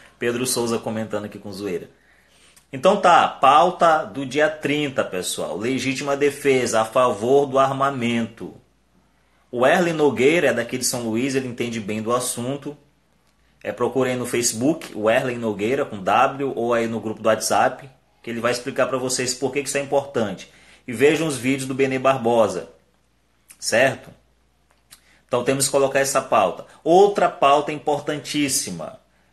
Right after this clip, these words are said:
é contra a ideologia de gênero. Vocês sabem que estão fazendo de tudo para que o crime de homofobia seja equiparado ao crime de racismo, para que se encaixe na lei que criminaliza o racismo.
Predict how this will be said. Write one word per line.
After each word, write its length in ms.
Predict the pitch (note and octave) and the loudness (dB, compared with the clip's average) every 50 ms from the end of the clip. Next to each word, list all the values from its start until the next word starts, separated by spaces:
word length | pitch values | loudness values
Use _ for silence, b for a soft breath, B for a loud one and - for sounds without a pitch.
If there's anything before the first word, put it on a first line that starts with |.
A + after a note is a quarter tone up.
| _ _ | _ _
é 160 | G2+ G#2 G#2 | -2 -2 -2
contra 720 | G2+ - - - D3+ D3 D3+ E3 F3 E3+ - E3+ D#3+ D#3 - | -2 -2 -4 -2 0 0 0 0 -2 -2 2 4 4 4 4
a 140 | - C3 C3 | 2 0 0
ideologia 680 | C3+ C3 C#3 C#3 C#3 C3+ C3+ C3 B2+ A#2 A2+ C3+ C#3 | 0 2 2 2 4 4 2 0 0 -2 0 -2 -2
de 140 | C3+ C#3 C3+ | -2 -2 -6
gênero. 640 | A#2+ G#2+ A2+ A2 G#2 F#2+ F#2 F2 D#2+ - - - _ _ _ _ _ _ _ _ _ | -4 -2 -2 -2 -2 -2 -4 -6 -8 -10 -14 -20 _ _ _ _ _ _ _ _ _
Vocês 200 | - - A#2 A2 | -10 -8 -6 -4
sabem 360 | - - A#2 A#2 B2+ C#3 C3+ | 0 2 2 2 2 0 -4
que 100 | C3+ C3+ | -6 -8
estão 220 | B2 - - B2+ A#2+ | -8 -6 -6 -6 -4
fazendo 360 | - B2 G#2+ G#2 A#2 A#2 A2+ | -2 -2 -2 -2 -4 -8 -8
de 120 | G#2+ B2 | -10 -10
tudo 560 | A#2+ - - C3 C3 D3+ E3+ E3+ G3 G3 G3 b b b b b b b b b | -12 -8 -4 -2 -2 -2 -2 -4 -6 -10 -10 b b b b b b b b b
para 200 | A#2+ A2+ A2+ A#2+ | 0 2 2 0
que 140 | - - B2+ | -2 -4 -6
o 80 | A#2+ | -6
crime 440 | B2 - - - C#3+ E3 F#3 G3+ G3 | -6 -6 -2 0 0 0 0 -4 -6
de 120 | C3+ A#2 B2 | -4 -4 -4
homofobia 680 | A#2 A#2+ A#2+ - - D3 C#3+ C3 B2+ B2+ B2+ D3 D3 | -4 -4 -6 -6 -2 -2 -2 -2 -2 -6 -4 -4 -2
seja 300 | - - - A#2 A2 B2 | 0 0 0 0 -2 -4
equiparado 560 | A#2+ A#2+ - - - B2 A2+ A#2 A#2 A2+ A#2 | -8 -8 -12 -4 -2 0 0 2 0 0 0
ao 100 | B2+ B2 | -2 -4
crime 240 | - - A2+ A#2 A#2+ | -4 -8 -8 -8 -8
de 100 | A#2 A#2+ | -8 -6
racismo, 640 | A#2 B2 B2 A#2+ - - B2 A2+ G#2 F#2 F2 F2 D#2+ | -4 -2 -2 -2 -2 -4 -4 -4 -4 -6 -6 -10 -12
para 240 | - - G#2+ G#2 G#2 | -6 -4 -4 -4 -4
que 140 | - A#2 A2 | -4 -4 -6
se 160 | - - B2+ | -6 -6 -6
encaixe 760 | B2 A#2+ - - C3 B2 B2+ D3 F3 F3+ - - F#3 F#3+ - b b b b b b b | -10 -12 -2 2 2 4 4 2 0 -2 -6 -8 -10 -14 -16 b b b b b b b
na 180 | B2 C3 C3+ C#3 | -2 0 0 2
lei 540 | C3 B2+ B2 A#2+ B2 C#3 D#3+ E3 - - _ _ _ | 2 2 2 2 0 0 -2 -4 -8 -18 _ _ _
que 140 | - - C#3 | -12 -10 -10
criminaliza 640 | C3 - D#3+ D#3 E3 E3 D#3+ D#3 D3 C#3+ C#3+ C#3+ D#3+ | -6 -4 -4 -2 -2 -2 -2 -2 -2 -2 -2 -4 -4
o 20 | D3 | -4
racismo. 560 | D#3 D#3+ E3 - - D3+ C3+ A#2 F#2+ F2 D#2 | -4 -2 0 0 -2 -2 -2 -4 -4 -6 -12